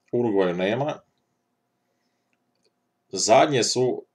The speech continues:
u nekom kavezu otfurali, ja mislim, u po-, pokazivali tamo u Parizu, kao,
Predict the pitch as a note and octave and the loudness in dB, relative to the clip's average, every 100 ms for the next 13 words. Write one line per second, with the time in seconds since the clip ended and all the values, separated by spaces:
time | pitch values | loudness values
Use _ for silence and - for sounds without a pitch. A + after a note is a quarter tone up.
0 | _ - G2+ B2 C3+ A2 G#2 A#2+ B2+ F#2 | _ -6 -2 0 -2 -4 2 4 4 2
1 | F2 - G#2 A2+ G2+ F#2+ G2+ G#2 F#2+ F2+ | -2 -2 0 2 2 0 -2 -4 -6 -8
2 | F#2 F#2 - F#2 F#2 F#2+ G#2 G2+ G2 F2+ | -8 -8 -8 -6 -4 0 0 0 -2 -2
3 | - F#2+ F#2 F#2 D#2+ D2 _ - D#2+ D2 | -2 -2 -2 -4 -6 -12 _ -10 -8 -10